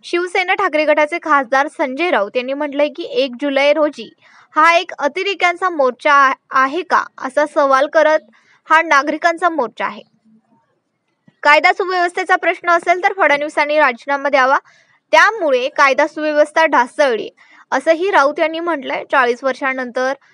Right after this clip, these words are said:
शिवसेनेची ती शाखा बेकायदेशीर आहे हे कळलं का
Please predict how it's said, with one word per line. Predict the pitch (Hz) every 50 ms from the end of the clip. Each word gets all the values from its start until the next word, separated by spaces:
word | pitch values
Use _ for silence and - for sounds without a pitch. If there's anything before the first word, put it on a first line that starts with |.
| _ _ -
शिवसेनेची | - - 330 339 349 - 392 339 320 311 320 311 339 339
ती | - 339 339
शाखा | 349 - - 269 247 - - 294 285
बेकायदेशीर | 247 240 247 247 - 285 277 226 262 277 277 - 320 277 - -
आहे | - 247 247 262 269 262 269 285 294 - -
हे | 277 285 -
कळलं | - 269 262 254 254 262 277 294 330 - _ _ _ _ _ _ _ _ _ _ _ -
का | - 311 233 -